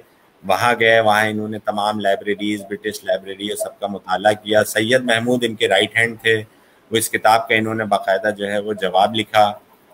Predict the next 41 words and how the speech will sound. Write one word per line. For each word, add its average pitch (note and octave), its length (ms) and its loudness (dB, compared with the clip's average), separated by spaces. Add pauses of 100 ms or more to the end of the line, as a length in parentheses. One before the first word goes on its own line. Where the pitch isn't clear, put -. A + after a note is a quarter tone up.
और G3 160 2
बाद A#2 320 4
में A#2 140 0
सैयद, G#2 460 -2
इन्होंने G2+ 720 -2 (120)
Sir G#2+ 180 -2
विलियम, G#2 480 -4
William G2+ 400 0
Muir A2+ 260 4
को A2 100 -4
प्रेजेंट B2 460 0
किया, A#2 320 6
उन्होंने A2 280 -4
अपनी G#2 200 -6
गलती G#2 340 0
मानी। B2 380 2 (460)
अब F3+ 220 4
रेहान E3 320 2
भाई, F3 120 6
यहाँ D3+ 260 4
पे D#3+ 120 0
important D3 500 -2
दो C#3 160 2
चीज़ें B2+ 380 -4
ध्यान G#2+ 240 0
में G#2+ 120 -2
रखने G2+ 260 -6
वाली F#2+ 300 -2
हैं C3+ 100 -6
कि D#3 160 -6 (160)
अगर D3+ 280 2
ये F#3 180 2
मामला D#3+ 340 4
इतना D3+ 320 0
ज़्यादा C#3 540 2 (360)
गड़बड़ाया A#2 540 4
होता, C3 300 2
रिश्ते B2 340 -6
इतने B2+ 220 -6
ख़राब C3 420 0
होते, A2+ 300 -6